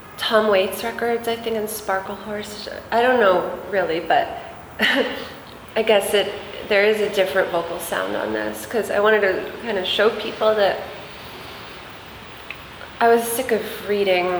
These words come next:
the words ethereal and ghostly. I mean, sure, I am,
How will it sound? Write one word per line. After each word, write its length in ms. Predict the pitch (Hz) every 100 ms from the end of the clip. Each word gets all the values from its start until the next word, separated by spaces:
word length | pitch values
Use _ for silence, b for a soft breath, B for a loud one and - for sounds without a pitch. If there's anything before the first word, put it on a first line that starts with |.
| 180
the 60 | 190
words 240 | 190 185
ethereal 760 | 190 - 202 185 185 175 170 175
and 360 | - 180 165 - - -
ghostly. 680 | 180 180 - - 180 185 - -
I 80 | -
mean, 280 | 208 185 185
sure, 400 | - - 208 185
I 380 | - 214 202 - - - - - - -
am, 360 | 220 202 185